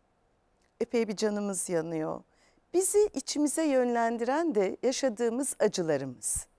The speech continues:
O acılar olmadan çoğu zaman içimize yönelemiyoruz. Acılar bizim için, e, imdat çığlıkları. İçerideki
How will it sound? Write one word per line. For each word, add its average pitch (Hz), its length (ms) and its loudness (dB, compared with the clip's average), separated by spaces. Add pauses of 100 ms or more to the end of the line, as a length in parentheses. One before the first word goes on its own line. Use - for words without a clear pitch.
(600)
O 392 140 2
acılar 311 400 6
olmadan 320 720 4 (460)
çoğu 370 240 2
zaman 277 340 4
içimize 254 500 -2
yönelemiyoruz. 160 1080 -2 (800)
Acılar 392 600 2
bizim 381 300 -2
için, 339 560 2 (680)
e, 226 440 2
imdat 311 420 4
çığlıkları. 151 800 0 (160)
İçerideki 262 800 0